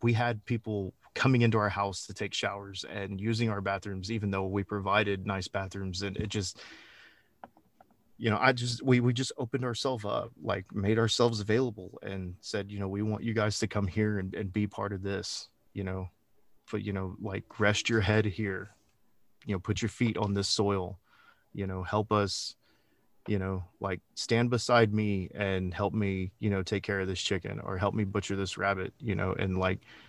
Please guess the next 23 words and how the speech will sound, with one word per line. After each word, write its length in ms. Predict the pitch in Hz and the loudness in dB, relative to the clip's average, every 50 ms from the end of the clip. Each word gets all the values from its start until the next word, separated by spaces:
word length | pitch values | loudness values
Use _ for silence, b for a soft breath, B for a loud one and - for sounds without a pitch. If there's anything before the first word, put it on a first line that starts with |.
| b b b b b b _ - - _ - - - | b b b b b b _ -20 -20 _ -10 2 6
no 100 | 104 107 | 8 8
matter 220 | 113 117 117 107 | 10 8 8 8
what 160 | 104 113 110 | 6 6 4
happens, 440 | 101 110 107 - - 92 90 82 87 | 2 0 -2 -2 -4 -8 -10 -8 -6
like, 220 | 98 95 92 - - - | -6 -6 -6 -6 -6 -4
I'll 260 | - 101 95 98 98 | -2 0 0 0 2
always 420 | - - 101 101 104 104 104 98 - | 2 2 2 4 4 2 0 -2 -4
have 260 | - 104 104 98 98 | -4 -4 -4 -4 -2
that, 280 | 104 101 98 98 - - | 0 0 0 0 -2 -4
like, 180 | - 98 95 90 | -6 -6 -6 -6
we'll 160 | - 101 104 101 | -4 -4 -2 0
have 220 | 98 101 98 104 | 0 0 0 0
that 220 | 110 101 92 - - | 0 -2 -2 -2 -4
memory 360 | 101 98 95 95 95 95 92 | -4 -4 -4 -4 -4 -6 -6
together, 400 | 90 - - - - - - - _ _ _ - | -6 -8 -8 -8 -10 -10 -12 -16 _ _ _ -6
you 120 | 101 95 | -4 -4
know, 180 | 90 87 90 92 151 - | -2 -4 -4 -6 -6 -6
and 140 | - 95 95 | -2 -2 0
it's 220 | 104 110 - - - | -2 -2 -2 0 0
not 180 | 107 110 101 | 0 0 0
because 320 | 104 104 - 104 101 95 104 | -4 -4 -4 -4 -4 -2 -2
I'm 160 | 101 110 107 | -2 -2 -2
some 300 | - - 104 101 95 | -2 -2 -2 -2 -2